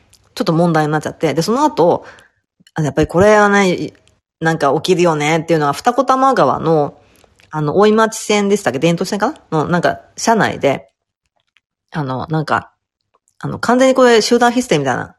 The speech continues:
パニック状態ですよね。「逃げろ！」みたいな感じ。なんか誰かがカバンをバンってこう、なんか、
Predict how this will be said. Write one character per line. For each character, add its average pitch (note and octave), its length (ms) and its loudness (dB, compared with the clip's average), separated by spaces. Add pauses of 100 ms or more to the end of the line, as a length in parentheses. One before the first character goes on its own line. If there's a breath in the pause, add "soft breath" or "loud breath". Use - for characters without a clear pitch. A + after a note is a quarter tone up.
(140)
パ F#3+ 100 -2
ニ G#3+ 140 0
ッ A3 40 -18
ク A3+ 260 6
状 G#3+ 120 2
態 - 160 -4
で - 80 -6
す - 100 -10
よ - 80 -14
ね。 F#3 300 -6 (480)
「逃 A3+ 140 4
げ D4+ 140 6
ろ！」 C4+ 160 6
み F3 120 2
た C3 120 -4
い B2+ 60 -8
な - 200 -10 (1000)
感 D#3+ 240 -4
じ。 C#3+ 180 -4
な G3 100 -2
ん - 40 -10
か C#3+ 120 0
誰 D#4+ 220 4
か E3+ 120 -2
が C#3 100 -2
カ F#3+ 160 0
バ C#4 140 2
ン - 60 6
を D4 60 2
バ D4+ 160 2
ン D4+ 80 -2
っ - 20 -8
て F#3 100 -2
こ D3 160 -2
う、 D3 40 -4
な G3 100 -4
ん - 20 -8
か、 C#3+ 180 -2